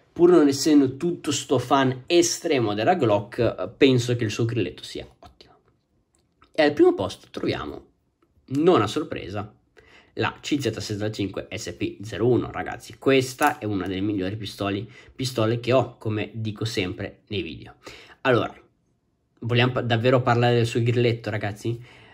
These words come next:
Innanzitutto è l'unico grilletto cromato che ho nella mia collezione, un metallo lucido molto piacevole al tatto con una curvatura secondo me perfetta, è proprio liscissimo.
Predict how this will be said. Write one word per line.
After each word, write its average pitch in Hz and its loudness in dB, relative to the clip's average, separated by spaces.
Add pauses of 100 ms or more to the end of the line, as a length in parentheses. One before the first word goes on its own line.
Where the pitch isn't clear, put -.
(180)
Innanzitutto 156 4
è 120 4
l'unico 180 2
grilletto 135 2
cromato 143 2
che 123 0
ho 110 2
nella 113 0
mia 113 0
collezione, 110 -2
un 107 -4
metallo 117 0
lucido 147 0
molto 127 6
piacevole 113 0
al 147 -2
tatto 110 -2
con 117 -2
una 113 0
curvatura 123 -2
secondo 113 -4
me 113 0
perfetta, 110 -6
è 95 -8
proprio 120 -4
liscissimo. - -4